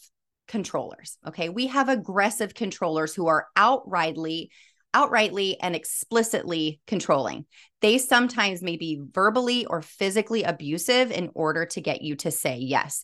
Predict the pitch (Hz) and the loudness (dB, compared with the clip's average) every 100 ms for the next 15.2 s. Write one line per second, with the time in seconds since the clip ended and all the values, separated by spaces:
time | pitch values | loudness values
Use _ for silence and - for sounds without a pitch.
0 | - - _ - 175 170 196 214 302 359 | -12 -20 _ 2 2 2 -2 0 0 2
1 | - - 180 160 156 - 135 139 185 202 | 2 2 0 0 -4 -6 -8 -4 -2 0
2 | 233 233 175 175 196 170 170 139 139 139 | -2 -2 -2 0 0 0 0 0 -2 -4
3 | 180 247 - - 294 - - 254 269 - | -4 -4 -2 2 2 0 -2 0 0 -4
4 | 233 254 311 - - _ 269 294 277 277 | -2 0 -2 -4 -18 _ 4 6 8 6
5 | 320 311 320 302 254 254 262 254 226 202 | 6 6 4 4 2 2 0 0 -2 -2
6 | 196 226 269 320 285 226 220 214 220 247 | -4 0 0 0 -2 -6 -2 0 0 0
7 | 240 233 254 _ _ _ _ _ _ _ | 0 -2 -4 _ _ _ _ _ _ _
8 | _ _ - 277 311 285 190 165 226 240 | _ _ 2 6 8 6 2 0 2 4
9 | - 214 226 185 226 233 180 151 156 - | 2 -2 -2 -4 -4 -4 -6 -6 -8 -2
10 | 196 180 170 - 180 220 185 - 175 208 | 2 4 2 -2 0 2 2 0 -2 0
11 | 254 214 214 185 180 160 226 165 131 156 | 0 0 -2 -6 -8 -6 -6 -4 -4 -6
12 | - 170 156 151 151 170 170 - - 196 | -4 -2 0 -2 -2 -2 -2 -2 -4 -4
13 | - 175 202 294 359 330 226 - - 240 | -4 -4 -2 0 2 2 0 -4 -2 0
14 | 202 143 - 139 - 131 127 - 147 160 | 0 0 -2 -4 -4 -4 -4 0 2 2
15 | 233 | 0